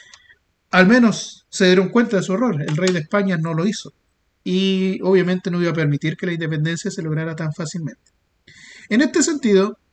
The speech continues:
este mapa es súper importante que lo tengan presente a la hora de desarrollar lo siguiente. Nos quedan como veinte minutos, tenemos suficiente tiempo, pero es importante pasar a lo siguiente. Me gustaría que ustedes trabajaran aquí en su cuaderno en las siguientes actividades.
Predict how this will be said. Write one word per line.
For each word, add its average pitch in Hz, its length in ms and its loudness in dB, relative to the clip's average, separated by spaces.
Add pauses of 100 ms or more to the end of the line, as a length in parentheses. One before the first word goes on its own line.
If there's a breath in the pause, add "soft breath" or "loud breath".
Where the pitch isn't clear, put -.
este 220 280 2
mapa 214 400 -2
es 170 140 -4
súper 233 240 0
importante 214 560 -4
que 190 100 -6
lo 185 120 -6
tengan 190 380 -4
presente 190 760 -6
a 165 120 -8
la 160 140 -4
hora 190 180 -2
de 180 120 -2
desarrollar 170 480 -4
lo 180 80 -4
siguiente. 180 560 -6 (560 loud breath)
Nos 214 180 -2
quedan 285 360 4
como 247 220 -2
veinte 254 280 -2
minutos, 247 340 -2
tenemos 170 300 -8
suficiente 185 500 -6
tiempo, 185 440 -6
pero 220 340 0
es 180 160 -6
importante 202 560 -8
pasar 190 260 -6
a 190 60 -6
lo 190 80 -4
siguiente. 151 460 -6 (920 loud breath)
Me 214 100 4
gustaría 254 400 4
que 262 300 2
ustedes 247 400 0
trabajaran 226 580 0
aquí 220 420 0
en 190 140 0
su 240 220 -2
cuaderno 208 600 0
en 185 140 0
las 180 100 0
siguientes 240 380 -2
actividades. 196 720 -2